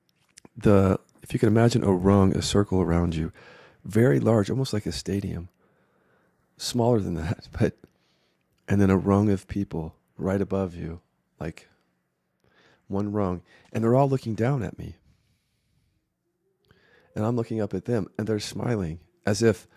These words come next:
I'm seeing something, and they're happy <laughs> for me to see that.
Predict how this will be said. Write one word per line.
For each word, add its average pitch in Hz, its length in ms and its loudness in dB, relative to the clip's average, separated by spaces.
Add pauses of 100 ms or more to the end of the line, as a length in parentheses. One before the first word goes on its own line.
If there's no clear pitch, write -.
(300)
I'm 107 180 -2
seeing 143 400 -6
something, 87 380 -8
and 92 120 -6
they're 90 240 -6 (160)
happy 95 460 -8 (320)
<laughs> - 320 -20
for - 160 0
me 101 120 0
to 95 80 -2
see 113 240 -4
that. 87 240 -2